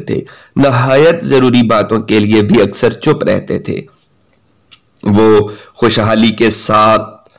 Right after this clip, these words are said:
साल थे, मीरदाद के पहले सात साल। उन बरसों में खानकाह की इमलाक में सात गुना, बल्कि उससे ज्यादा इजाफा हुआ था।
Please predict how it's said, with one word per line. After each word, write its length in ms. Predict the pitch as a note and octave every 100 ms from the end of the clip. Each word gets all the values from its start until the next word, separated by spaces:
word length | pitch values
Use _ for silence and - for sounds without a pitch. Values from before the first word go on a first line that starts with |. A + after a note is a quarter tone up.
| _
साल 500 | - - A#2 G#2+ G#2 A2
थे, 180 | G#2 G2+ - - - - A3
मीरदाद 580 | C4 B3+ A#2+ A2 G2+ -
के 80 |
पहले 440 | G#2 - G#2+ G2+ F#2
सात 360 | - F#2+ G2+
साल। 380 | - - - - _ _ - - - -
उन 120 | A#3
बरसों 340 | G#3+ G#3 G#3 A3
में 200 | A3 G3+
खानकाह 540 | D3+ A#2+ A#2 C#3 C#3+
की 220 | E3 D#3+
इमलाक 460 | B2+ A2+ A2 A2 G#2+
में 120 | A#2+
सात 380 | A#2+ - B2 A2+ -
गुना, 300 | G#2+ G#2 G2+
बल्कि 340 | G#2 A2 -
उससे 340 | B2+ - A2+ G#2
ज्यादा 420 | A2 A2 G2+ G2+ -
इजाफा 420 | G2+ F#2+ F2 G2
हुआ 360 | F#2+ G#2+ F#2+
था। 360 | G#1+ - G1+ -